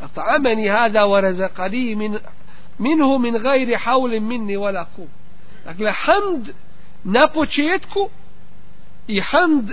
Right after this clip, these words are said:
na kraju. Lehul hamdu fil ula wal ahire. Njemu pripada hvala i na dunjaluku i, i na ahiretu. Na početku dijela i na kraju dijela.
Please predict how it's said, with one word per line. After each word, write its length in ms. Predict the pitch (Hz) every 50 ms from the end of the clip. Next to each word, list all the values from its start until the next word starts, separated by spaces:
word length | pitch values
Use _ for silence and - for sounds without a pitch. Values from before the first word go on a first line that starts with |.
| - -
na 180 | 175 196 202
kraju. 360 | 196 - - 190 143 127 - - - - - - - - - - - - - - -
Lehul 340 | - 180 208 220 226 247 247
hamdu 460 | - - 302 370 370 330 285 320 302
fil 240 | - - 294 285 269 - -
ula 420 | 320 381 403 392 381 359 320 302 302
wal 180 | 285 262 254 208
ahire. 520 | 202 226 214 175 151 - 160 151 131 135 - - - - - -
Njemu 340 | 185 233 311 349 349 320
pripada 760 | 240 - - 359 359 349 - 339 311 269 233 262 240 233 208 175
hvala 640 | 226 240 247 294 339 370 370 349 339 349 370 359 - - - - - - - - - - - - - -
i 140 | 311 339
na 120 | 339 339 320
dunjaluku 720 | 262 302 277 262 285 311 359 392 392 403 294 - 311 302 320
i, 240 | 302 359 359 311 - - - - - - - - - -
i 120 | - 247 247
na 180 | 285 277 254
ahiretu. 480 | 233 - 240 277 262 226 196 - 196 151 - - - -
Na 240 | 208 202 240 254
početku 800 | - - 269 285 - - - 311 330 370 403 403 - - 349 320
dijela 440 | 240 269 330 370 392 370 349 320 302
i 100 | 294 294
na 180 | 294 330 359
kraju 320 | 349 - - - 254 240 214
dijela. 420 | 165 185 190 160 131 120 113 120